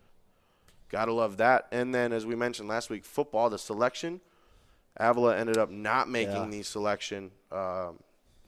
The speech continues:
Speaker 1: being two Avila football players. We were not
Speaker 2: <laughs>
Speaker 1: rather
Speaker 2: Really
Speaker 1: happy
Speaker 2: thrilled.
Speaker 1: with, yeah,
Speaker 2: Mm-hmm.
Speaker 1: that team that actually replaced us in the playoffs. But, uh, regardless, end of the day, we get a ring,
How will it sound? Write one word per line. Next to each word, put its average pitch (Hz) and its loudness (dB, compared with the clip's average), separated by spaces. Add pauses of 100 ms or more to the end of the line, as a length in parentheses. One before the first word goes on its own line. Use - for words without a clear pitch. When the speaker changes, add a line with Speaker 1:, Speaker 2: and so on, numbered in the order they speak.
(200)
Speaker 1:
being 92 -14
two 107 -6
Avila 98 -4
football 104 -4
players. 107 -4
We 143 -2
were 123 0
not 113 0
Speaker 2:
<laughs> - -8 (180)
Speaker 1:
rather 120 4
Speaker 2:
Really 113 2
Speaker 1:
happy 131 6
Speaker 2:
thrilled. 113 2
Speaker 1:
with, - -20 (160)
yeah, 101 2
Speaker 2:
Mm-hmm. 95 -4
Speaker 1:
that 101 -6
team 123 -6
that 104 0
actually 101 -6 (260)
replaced - -4
us 101 -6
in 101 -14
the 95 -12
playoffs. 90 -8 (120)
But, 98 -4 (720)
uh, 107 2
regardless, 113 2
end 117 -4
of 110 -10
the 107 -10
day, 117 4
we 120 -4
get 110 0
a 104 -2
ring, 120 -2